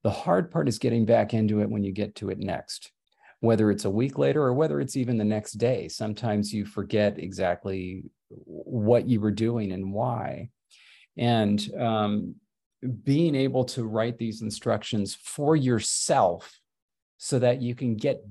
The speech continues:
back to the place that you were is crucial.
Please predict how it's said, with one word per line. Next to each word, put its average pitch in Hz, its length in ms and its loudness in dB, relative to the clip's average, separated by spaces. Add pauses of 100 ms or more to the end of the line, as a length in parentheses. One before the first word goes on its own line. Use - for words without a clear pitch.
back 156 360 0
to 165 120 0
the 127 100 4
place - 680 -4
that 117 280 -2
you 117 180 -4
were 113 500 0 (480)
is 113 220 -2
crucial. - 800 -6